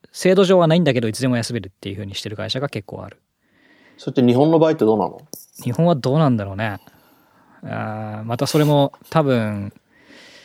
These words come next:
Speaker 1: 契約社員じゃない場合は、な、多分あるんじゃないかな。あの、ミニマムが。
Speaker 2: そうなんだね。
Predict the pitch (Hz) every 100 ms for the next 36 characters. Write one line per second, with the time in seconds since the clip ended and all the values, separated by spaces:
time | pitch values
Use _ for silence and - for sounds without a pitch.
0 | - _ _ _ - 151 175 - 202 190
1 | 143 123 123 139 131 117 113 113 113 113
2 | - _ _ _ 135 113 139 107 101 -
3 | _ - 120 107 95 101 123 143 - _
4 | - 101 101 - _ _ _ _ 120 110
5 | 110 104 101 - _ _ _ _ - 120
6 | 110 - -